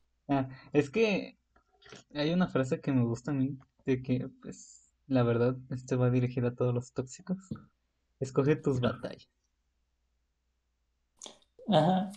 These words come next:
Speaker 2: sí, o sea, ¿qué necesidad hay de defender o
Speaker 1: Sí.
Speaker 2: atacar algo que, que, pues, que te da completamente igual, ¿sabes?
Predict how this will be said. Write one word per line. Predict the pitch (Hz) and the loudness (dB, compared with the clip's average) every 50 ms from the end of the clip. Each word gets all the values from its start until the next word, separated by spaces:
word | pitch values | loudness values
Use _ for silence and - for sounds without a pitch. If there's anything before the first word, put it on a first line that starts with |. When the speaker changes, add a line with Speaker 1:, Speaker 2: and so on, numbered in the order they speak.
| - | -16
Speaker 2:
sí, | - - - 185 214 220 202 | -6 4 8 10 12 12 12
o | 175 | 12
sea, | 147 165 151 151 143 - - - - _ _ _ _ _ _ _ _ _ _ _ _ _ _ _ _ - | 10 10 8 6 6 2 -4 -8 -16 _ _ _ _ _ _ _ _ _ _ _ _ _ _ _ _ 2
¿qué | - 185 | 4 6
necesidad | 202 214 202 208 202 175 - - 151 147 151 151 151 165 | 6 6 4 4 2 2 4 4 6 6 6 6 6 4
hay | 160 160 156 | 4 4 6
de | 170 165 | 6 6
defender | 160 143 143 - 139 135 135 143 143 | 6 4 2 0 -2 0 2 4 4
o | 156 | 4
Speaker 1:
Sí. | |
Speaker 2:
atacar | 143 131 127 120 - - 131 127 | 4 4 2 0 2 4 4 6
algo | 135 143 156 160 160 | 6 6 4 2 2
que, | - 147 131 123 120 - - - _ _ _ _ _ _ _ _ _ _ _ _ - | 2 2 2 2 2 0 -6 -12 _ _ _ _ _ _ _ _ _ _ _ _ -4
que, | - 127 123 123 120 120 117 113 113 110 - - | 0 2 4 4 4 4 2 2 -2 -4 -4 -2
pues, | 139 127 - - - - - - _ _ _ _ _ _ - | -2 -2 -2 -2 -10 -14 -18 -20 _ _ _ _ _ _ 0
que | - 135 | 0 2
te | 139 - 131 131 | 4 8 8 8
da | 139 147 156 - | 8 6 4 4
completamente | - 165 160 170 160 - 170 170 160 - 165 | 0 0 2 2 4 4 2 2 4 6 6
igual, | 143 156 - - - | 8 8 8 6 6
¿sabes? | - - 143 147 175 196 202 - - | 4 6 6 6 6 4 -2 -4 -8